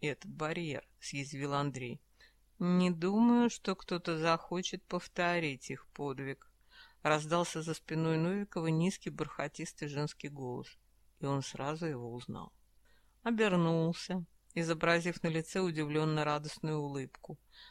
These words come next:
У входной двери стояла царственная, иначе не скажешь, дама. На вид лет около тридцати пяти, возможно, чуть ближе к сорока.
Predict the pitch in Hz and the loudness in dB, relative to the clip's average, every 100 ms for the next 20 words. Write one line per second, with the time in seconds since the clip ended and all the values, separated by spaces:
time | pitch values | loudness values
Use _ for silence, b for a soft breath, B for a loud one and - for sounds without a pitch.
0 | B - 156 170 170 185 170 170 190 214 | B -4 2 4 6 4 4 2 2 0
1 | - 165 170 170 170 170 160 156 151 - | 0 2 4 4 2 2 2 4 2 -4
2 | 175 180 185 190 - 170 165 165 - 160 | -2 0 0 -2 -2 2 2 0 -2 -4
3 | 156 - 160 160 160 156 143 131 123 - | -4 -2 -2 0 -2 -2 0 2 2 -2
4 | 160 _ B B B - 160 196 240 202 | -8 _ B B B 2 4 6 4 2
5 | 196 190 - 180 175 175 170 - 147 156 | 0 0 0 2 2 -2 -4 -6 -8 -10
6 | - 143 - 143 151 - 165 156 180 202 | -8 -10 -6 -6 -6 -6 0 2 4 4
7 | 190 175 165 151 147 151 156 - 156 151 | 2 0 -2 -4 -2 -2 -4 -6 -4 -2
8 | 160 - 123 139 | -4 -6 -10 -10